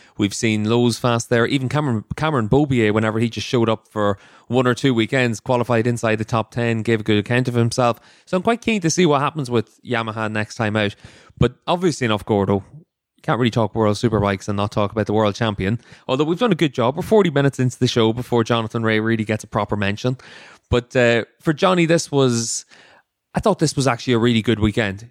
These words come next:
He didn't seem to have the, just that ultimate pace compared to some of the other guys, but he was able to do a good job of maximising what he could do.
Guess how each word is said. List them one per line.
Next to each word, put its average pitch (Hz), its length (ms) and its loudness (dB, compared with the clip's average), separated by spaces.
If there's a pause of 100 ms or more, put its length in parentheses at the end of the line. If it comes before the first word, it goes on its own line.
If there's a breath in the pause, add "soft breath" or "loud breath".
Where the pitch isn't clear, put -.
He 151 120 -4
didn't 202 240 -6
seem 175 340 -2
to 135 100 0
have 135 280 -2
the, 123 260 0 (600 soft breath)
just 147 160 0
that 139 160 0
ultimate 143 440 0
pace 117 540 -4 (100)
compared 117 500 -2
to 107 320 -4
some 131 140 -4
of 120 60 -2
the 113 100 2
other 113 140 2
guys, 110 260 -2
but 120 240 -8
he 131 80 -8
was 123 160 -2
able 131 220 0
to 120 260 2
do 123 180 2
a 120 60 2
good 127 160 0
job 117 240 0
of 107 80 -4
maximising 110 720 -4
what 117 140 -2
he 117 60 -4
could 160 200 -2
do. 104 200 -2